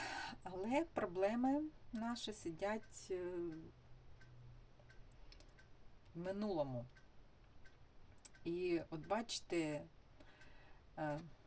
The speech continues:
скажімо так, два чоловіка, які гарні. Це і допомога, це і дружні стосунки, це, ну, га-, гарні, гарні, е, чоловіки, скажімо так,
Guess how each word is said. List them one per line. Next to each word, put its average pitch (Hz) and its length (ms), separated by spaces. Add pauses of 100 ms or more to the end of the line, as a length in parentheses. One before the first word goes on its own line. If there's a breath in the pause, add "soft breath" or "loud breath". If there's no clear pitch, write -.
(1120)
скажімо 165 460
так, 151 220
два 165 240
чоловіка, 160 760 (1300 loud breath)
які 202 760 (340)
гарні. 151 580
Це 247 280
і 175 100
допомога, 196 800
це - 220
і 160 40
дружні 151 420
стосунки, 214 920 (100)
це, 156 420 (180)
ну, 165 100 (300)
га-, 175 380
гарні, 175 580
гарні, 175 420
е, - 180 (960)
чоловіки, 190 580
скажімо 170 540
так, 156 180